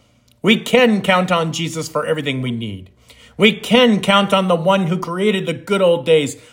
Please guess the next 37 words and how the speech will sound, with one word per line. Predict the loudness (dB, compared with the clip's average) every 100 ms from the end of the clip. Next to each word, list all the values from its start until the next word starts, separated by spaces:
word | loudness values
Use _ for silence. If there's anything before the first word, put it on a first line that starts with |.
| _
before | -4 2 4
we | 4
ever | 0 0
knew | 0 2 2 0
they | -2
were | -2
good | -2 0
old | 0 -2 -4
days. | -6 -8 -14 -20 _ _ _ _
We | 0 2
now | 4 4 2 0
have | 0 2 0 0
the | -4
perspective | -4 -8 -4 -2 -2 -4 -6
of | -4 -6
Christ | -2 -2 -2 -8 _ _ -4
rather | 2 2 4 0
than | -2 -4
the |
perspective | -4 -6 -8 -4 -4 -2 -6 -4
of | -4
a | -4
selfish, | -8 -2 -2 -2 -6 -8 -16 _
petulant | -10 -8 -8 -8 -10
child. | -8 -8 -10 -16 -20 _ _ _ _ _ _ _ _ _ _ _ _
We | -2 4
even | 6 4 0
see | -4 0 2 2
the | 0 -2
world | 0 2 2 0 -4
for | -6
what | -2 -2
it | -4
really | -8 -8 -6 -8
is. | -14 -20 -20 -20 _ _ _ _ _ _ _
God's | 2 4 4 -2
creation | -8 -4 0 0 0 -4 -4 -6